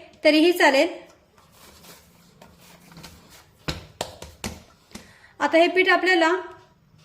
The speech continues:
मुरवत ठेवायची गरज नाही, कारण आपण यामध्ये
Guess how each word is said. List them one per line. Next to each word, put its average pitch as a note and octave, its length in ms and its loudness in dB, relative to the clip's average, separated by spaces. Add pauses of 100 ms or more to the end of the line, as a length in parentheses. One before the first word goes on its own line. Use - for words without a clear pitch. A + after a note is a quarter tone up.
(260)
मुरवत D#4+ 320 6
ठेवायची F4 460 2
गरज D#4+ 300 4
नाही, D#4+ 220 2 (800)
कारण D#4 240 2
आपण E4+ 260 2
यामध्ये E4+ 500 4